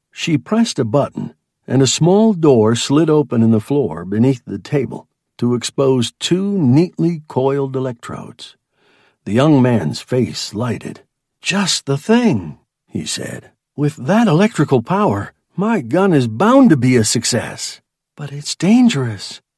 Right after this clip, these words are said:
warned Maureen. "Zaldi knows of this laboratory." "I doubt if he'll come back. He'll probably believe that no one would dare to use this laboratory again."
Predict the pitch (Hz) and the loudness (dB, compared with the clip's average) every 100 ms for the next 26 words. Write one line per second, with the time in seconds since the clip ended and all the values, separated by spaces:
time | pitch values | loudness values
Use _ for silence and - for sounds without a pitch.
0 | _ _ - - - 52 52 - 104 95 | _ _ -12 -10 -8 -8 -8 -8 -10 -12
1 | _ _ _ _ - 110 208 233 165 139 | _ _ _ _ -12 0 2 2 2 2
2 | 139 190 233 170 131 120 147 185 - 190 | 2 4 4 2 0 -4 -2 -2 0 0
3 | 247 214 127 123 110 80 80 98 _ _ | 0 0 -2 -2 -4 -4 -16 _ _ _
4 | _ 202 233 226 135 165 180 117 139 123 | _ -8 -4 -2 0 2 4 2 4 2
5 | 120 117 113 170 156 - _ _ _ - | 2 2 2 0 -4 -10 _ _ _ -2
6 | 240 247 - 160 202 165 127 107 113 143 | -2 -2 -4 0 2 2 2 2 2 2
7 | 226 202 120 123 - 127 208 277 196 120 | 2 2 0 -4 -2 0 2 4 4 4
8 | 113 101 120 135 117 113 131 113 147 247 | 2 2 2 2 2 2 0 0 0 0
9 | - 104 101 92 104 113 104 98 98 98 | 0 -2 -2 -4 -2 0 0 -2 -4 -4
10 | 101 120 | -2 -4